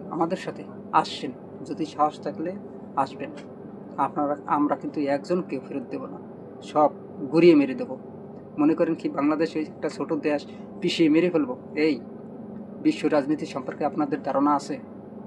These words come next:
আমাদের দেশের সাথে যুদ্ধ করতে হলে আপনাদের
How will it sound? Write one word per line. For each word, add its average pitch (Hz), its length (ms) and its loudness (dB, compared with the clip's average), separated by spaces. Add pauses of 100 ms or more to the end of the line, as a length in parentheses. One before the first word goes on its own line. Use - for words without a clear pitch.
(760)
আমাদের 139 400 2
দেশের - 240 -2
সাথে - 240 -6
যুদ্ধ 143 280 -4
করতে 143 240 -4
হলে 135 100 0
আপনাদের 139 340 -2